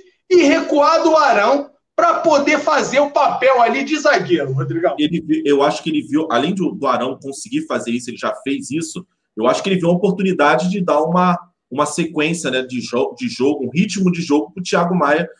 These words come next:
Speaker 2: que vai ser titular contra o Júnior Barranquilla. Não é a primeira vez que o J J tem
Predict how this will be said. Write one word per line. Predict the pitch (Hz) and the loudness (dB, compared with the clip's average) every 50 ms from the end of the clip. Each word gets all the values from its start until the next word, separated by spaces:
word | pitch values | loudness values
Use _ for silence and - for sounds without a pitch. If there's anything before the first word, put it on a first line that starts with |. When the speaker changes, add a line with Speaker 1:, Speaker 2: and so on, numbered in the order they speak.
| _ _ _ | _ _ _
Speaker 2:
que | - 180 | -4 0
vai | 180 180 180 | 2 2 2
ser | - 190 | 2 0
titular | 180 180 - - 185 180 175 175 | 0 -2 -2 -2 0 0 0 0
contra | 175 185 180 180 | 0 -4 -6 -4
o | |
Júnior | 175 175 180 180 | -2 0 0 0
Barranquilla. | 180 175 175 196 233 180 - 170 135 107 92 - _ _ _ _ _ _ - | 2 2 0 0 0 -2 -4 -6 -6 -6 -6 -10 _ _ _ _ _ _ -4
Não | 190 247 | -2 -2
é | 311 | 0
a | |
primeira | 311 320 262 247 247 233 - | 0 2 2 4 4 4 2
vez | - 160 175 180 175 | 4 4 2 2 0
que | - - | 0 -4
o | 156 | -2
J | 151 160 156 156 143 | -2 0 0 0 -2
J | 127 135 143 160 - 160 | -2 -2 -4 -4 -4 -4
tem | 160 165 | -6 -4